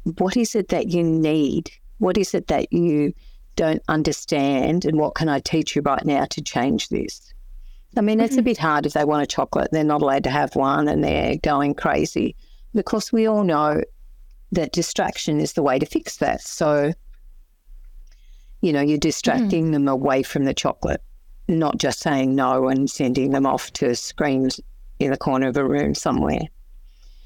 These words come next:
Speaker 1: So I see it like a Sara Lee cake, layer upon layer upon layer. You just, at every opportunity, you're teaching them something else.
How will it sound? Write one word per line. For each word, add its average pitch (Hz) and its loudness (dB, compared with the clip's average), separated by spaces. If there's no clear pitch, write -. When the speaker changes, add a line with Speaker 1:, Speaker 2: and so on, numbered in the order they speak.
Speaker 1:
So 185 0
I 202 2
see 220 0
it 226 0
like 156 2
a 147 2
Sara 151 0
Lee 135 2
cake, - -2
layer 147 2
upon 147 0
layer 139 2
upon 135 0
layer. 135 2
You 190 2
just, - -2
at 170 2
every 175 2
opportunity, 160 0
you're 165 0
teaching 175 -2
them 135 2
something 139 0
else. - -2